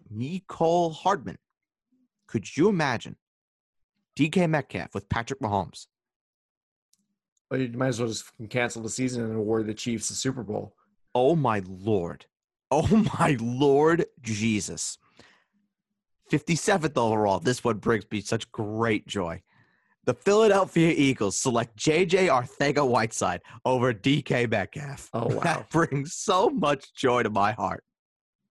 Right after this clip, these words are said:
Speaker 1: <laughs> And then sixty-second overall. Oh, no, fifty-ninth overall, the Colts selected Paris Campbell over D K Metcalf.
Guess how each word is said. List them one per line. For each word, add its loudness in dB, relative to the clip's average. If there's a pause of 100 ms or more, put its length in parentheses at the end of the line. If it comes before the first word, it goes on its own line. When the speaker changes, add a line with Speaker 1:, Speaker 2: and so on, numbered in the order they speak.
(240)
Speaker 1:
<laughs> 0
And 0 (520)
then 0
sixty-second -2
overall. 2 (180)
Oh, 2
no, 2
fifty-ninth 0
overall, 2
the -4
Colts -6
selected -6
Paris -4
Campbell -10 (160)
over -8 (180)
D -8
K -16
Metcalf. -8